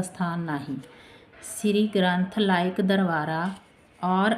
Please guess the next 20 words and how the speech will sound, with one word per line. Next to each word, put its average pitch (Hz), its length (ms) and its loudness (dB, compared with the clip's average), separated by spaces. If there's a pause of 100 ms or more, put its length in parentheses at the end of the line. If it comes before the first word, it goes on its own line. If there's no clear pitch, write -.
(120)
ਅਸਥਾਨ 185 460 0
ਨਾ 196 220 4
ਕੋਇ 185 320 2
ਮੁਰਾਰਾ।" 147 460 0 (1400)
ਇਹ 214 360 4
ਸੁਣ 202 280 -2
ਸ੍ਰੀ 208 380 0
ਗੁਰੂ 196 420 2
ਭਇਓ 190 420 4
ਆਨੰਦਾ, 160 580 -2 (680)
ਮਾਨੋ 190 460 4
ਦਿਖਿਓ 196 520 2
ਦੂਜ 185 460 0
ਕੋ 208 160 2
ਚੰਦਾ। 143 500 -2 (960)
ਇਹ 202 220 2
ਵੀ 233 140 6
ਪੰਜਵੇਂ 208 520 4
ਪਾਤਸ਼ਾਹ 190 520 0
ਨੇ 202 160 0